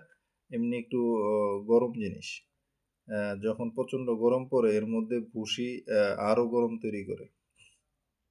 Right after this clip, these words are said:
তো এই ক্ষেত্রে আপনার যদি প্রচুর ভুসি থাকে, আপনার, আহ, যেই পাত্রে আপনি, আহ, লার্ভা বা মাদার রাখবেন, ওখানে যদি প্রচুর ভুসি থাকে এবং মাদার ডিম পাড়ার জন্য সময় ভুসি নিচে ঢুকে যায়, হ্যাঁ, এক্ষেত্রে গরমে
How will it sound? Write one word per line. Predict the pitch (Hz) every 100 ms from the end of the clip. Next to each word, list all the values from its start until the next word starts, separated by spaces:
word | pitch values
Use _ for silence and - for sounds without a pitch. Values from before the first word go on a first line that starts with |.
| _ _ _ _ _ - -
তো | 110
এই | 107
ক্ষেত্রে | 117 113 123 117 - - - -
আপনার | 110 - 110
যদি | 110 110 110
প্রচুর | 127 - 127
ভুসি | 113 117 120
থাকে, | 127 123 135 -
আপনার, | - 117 107 107 _ _ _ _ 131
আহ, | 110 104
যেই | 104 113 113 113
পাত্রে | 117 113 127
আপনি, | 120 113 120 113 104 107 107
আহ, | 104 113 110 107
লার্ভা | 104 110 107 104 104
বা | 101 104
মাদার | 104 107 110
রাখবেন, | 107 110 107 104
ওখানে | 110 110 110
যদি | 107 110
প্রচুর | - 120 123 107
ভুসি | 113 - 120
থাকে | 113
এবং | 107 104 104
মাদার | 104 110 110 113
ডিম | 117 120
পাড়ার | 120 123 120
জন্য | 123 123
সময় | 123 117
ভুসি | 104 110 117
নিচে | 110 117 135
ঢুকে | 117 107 104 95
যায়, | 101 - _ _ _ _ _ _
হ্যাঁ, | 123 127
এক্ষেত্রে | 117 107 113 - 120
গরমে | 101 120 135 143 170